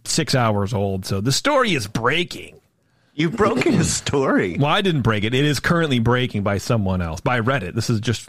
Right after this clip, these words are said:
Speaker 1: from Reddit. But I guarantee you, uh, if it's on Reddit, Inside the Magic will have an article up on it for sure. <laughs> Um, apparently, these vloggers are, they had admitted being sick with covid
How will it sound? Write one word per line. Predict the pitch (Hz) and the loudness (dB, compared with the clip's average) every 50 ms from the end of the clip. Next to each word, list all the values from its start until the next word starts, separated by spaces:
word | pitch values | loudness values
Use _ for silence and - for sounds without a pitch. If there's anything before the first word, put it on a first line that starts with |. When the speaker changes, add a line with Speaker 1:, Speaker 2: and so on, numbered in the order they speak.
| 151 - | -8 -4
Speaker 1:
from | - 120 101 92 90 | -2 0 0 0 -2
Reddit. | 90 87 78 67 - 143 | -2 -4 -4 -6 -4 -2
But | 135 120 107 - - - - - | -2 -2 -2 -4 -10 -20 -12 -6
I | - 143 | -4 -2
guarantee | 131 160 170 170 160 143 - 196 185 | -2 0 0 0 0 0 0 0 2
you, | 151 131 123 123 117 - - | 2 2 2 2 0 -2 -6
uh, | 123 - - - - 143 143 - - - | -10 -12 -12 -12 -12 -12 -12 -8 -4 -2
if | 147 135 - | -2 0 0
it's | 156 139 - | -2 -2 0
on | 185 196 180 | 0 0 0
Reddit, | 147 151 156 147 127 120 110 | 0 2 2 2 0 0 0
Inside | - 147 156 - 156 139 | 0 0 0 2 2 0
the | 127 123 | 2 2
Magic | 123 127 127 123 110 110 | 2 2 2 0 0 0
will | 107 117 | 0 0
have | 120 110 | 2 2
an | 107 104 | 0 0
article | 101 104 104 98 - 90 90 | 0 0 0 -2 -2 -4 -4
up | 85 - - | -4 -6 -6
on | 82 87 85 | -8 -8 -8
it | 80 73 - | -8 -8 -8
for | - 101 92 | -8 -8 -6
sure. | - 104 92 82 71 - - _ _ _ _ _ - | -6 -6 -6 -6 -8 -12 -16 _ _ _ _ _ -10
<laughs> | 120 - - - - - _ - - - - - - | -8 -6 -6 -8 -10 -12 _ -20 -20 -20 -10 -4 0
Um, | 180 180 180 180 | 0 2 2 2
apparently, | 180 170 190 233 247 254 262 262 | 0 0 0 0 0 0 2 2
these | 233 220 214 170 143 | 2 4 2 2 2
vloggers | 143 165 160 160 170 185 220 233 190 165 151 151 147 127 151 - - | 2 0 2 2 2 2 2 2 2 2 4 4 2 2 0 -2 -2
are, | 160 151 151 156 151 151 143 143 - 151 | 0 0 2 4 4 4 4 4 2 2
they | 123 156 151 139 | 0 2 2 2
had | 135 127 113 160 151 143 131 - | 4 4 4 4 2 2 0 -2
admitted | - 160 147 135 131 147 190 226 254 233 175 151 - - _ _ _ _ _ _ 147 127 | 0 2 4 4 4 4 4 4 2 2 0 0 -4 -8 _ _ _ _ _ _ -14 -4
being | - 180 175 165 156 139 | 0 2 2 4 4 2
sick | - - - 190 202 - - | 2 0 0 -2 -2 -2 -2
with | 160 131 - | -2 -2 -2
covid | - - - 175 185 190 143 - 90 71 76 80 - | -2 -2 0 2 2 2 2 0 -2 -4 -6 -10 -12